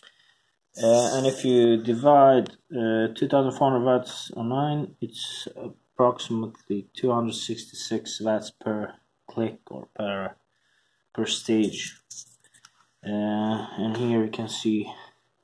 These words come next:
uh, that stage number one is two hundred sixty-six watts,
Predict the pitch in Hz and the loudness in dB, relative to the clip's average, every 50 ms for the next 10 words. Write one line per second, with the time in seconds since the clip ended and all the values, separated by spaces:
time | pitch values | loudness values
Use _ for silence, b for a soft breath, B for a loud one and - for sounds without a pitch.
0 | _ _ _ _ _ _ _ _ _ _ _ _ _ _ _ _ _ _ _ _ | _ _ _ _ _ _ _ _ _ _ _ _ _ _ _ _ _ _ _ _
1 | _ _ _ _ - 107 110 107 107 107 107 107 101 110 107 - - - - - | _ _ _ _ -8 -6 -4 -2 -2 -2 -2 -2 -2 -4 -6 -8 -10 -16 -18 -12
2 | - - 113 110 110 107 110 113 110 110 107 110 110 113 113 113 110 - - - | -4 0 0 2 2 0 -2 -4 -4 -2 -2 0 0 0 0 0 -2 -4 -8 -8
3 | - 117 110 110 110 107 - 110 107 - - - - 123 117 117 - - 113 113 | -6 -6 -4 -4 -4 -6 -6 -8 -8 -10 -10 -6 -4 -4 -4 -4 -4 -2 2 2
4 | 113 113 113 113 - - - - - | 2 2 0 -2 -6 -14 -16 -18 -18